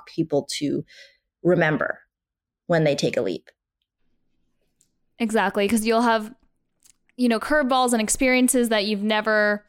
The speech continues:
Speaker 2: faced before, challenges that you've never experienced. But I always say, like, "I'll figure it out. I'll find a way," you know? <laughs> That's what I've learned, like, along the way. So I think
Speaker 1: Right?
Speaker 2: that's really
Speaker 1: Isn't it
Speaker 2: good.
Speaker 1: true? It's like, "You'll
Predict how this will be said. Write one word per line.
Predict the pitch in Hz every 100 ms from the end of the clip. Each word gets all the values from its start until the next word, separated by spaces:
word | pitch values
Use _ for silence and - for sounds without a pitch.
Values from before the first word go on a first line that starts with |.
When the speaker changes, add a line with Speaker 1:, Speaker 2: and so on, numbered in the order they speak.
| _ _
Speaker 2:
faced | - 220 214 -
before, | 254 254 285 294 294
challenges | 277 262 214 226 226 220
that | 208
you've | 202 202
never | 208 196 196
experienced. | 202 202 - 208 220 247 285 277
But | 240 214 202 - - _ _ _ _ _ -
I | 269
always | 277 294
say, | 254
like, | 226 220 _ _ _ _ _ _ _ -
"I'll | 277 330
figure | 339 359 349
it | 339
out. | 277 254 269 262
I'll | 247 269
find | 262 269 285
a | 302
way," | 240 202 202 226 254
you | 254
know? | 233 226 269 262 302 311 - 277 262 254
<laughs> | _
That's | 247 247
what | 254 240
I've | 226
learned, | 202 202 208
like, | 190 185
along | 185 185 180 190
the | 185
way. | 180 - - - 240
So | 226
I | 214
think | 220
Speaker 1:
Right? | 226 302
Speaker 2:
that's | 269
really | 233 240 -
Speaker 1:
Isn't | -
it | 247
Speaker 2:
good. | 254
Speaker 1:
true? | 240 240 277
It's | 262 240
like, | 214 220
"You'll | 247 185 196